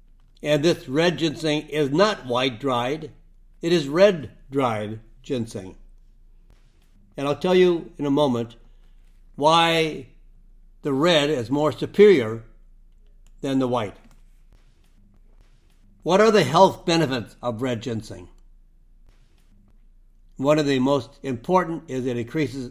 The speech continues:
energy levels quite significantly, improves focus and attention. It boosts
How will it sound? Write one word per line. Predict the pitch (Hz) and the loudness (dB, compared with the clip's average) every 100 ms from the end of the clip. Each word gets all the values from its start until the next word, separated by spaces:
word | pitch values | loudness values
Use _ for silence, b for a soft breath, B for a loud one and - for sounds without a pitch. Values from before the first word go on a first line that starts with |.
| - | -6
energy | 151 139 120 120 | -4 -4 -4 -4
levels | 117 113 107 - - - - - - - | -4 -6 -10 -14 -20 -20 -20 -20 -20 -14
quite | - 165 147 | -4 -4 -4
significantly, | - 156 127 131 120 92 98 95 _ - - _ _ _ - - - - _ _ _ _ _ - | -6 -8 -6 -6 -8 -12 -16 -20 _ -20 -20 _ _ _ -20 -20 -20 -20 _ _ _ _ _ -6
improves | 151 - 196 202 196 - | -4 4 10 12 10 4
focus | - 202 196 196 - - | 8 8 8 2 0 -8
and | 160 170 | -6 -4
attention. | - 156 147 110 85 - - - _ - - - - - - - _ _ _ _ _ _ - - - _ _ _ _ _ - | -2 -4 -4 -8 -16 -20 -20 -20 _ -20 -20 -20 -20 -20 -20 -20 _ _ _ _ _ _ -20 -20 -20 _ _ _ _ _ -6
It | 170 165 123 | -2 -2 6
boosts | 185 240 202 | 10 10 8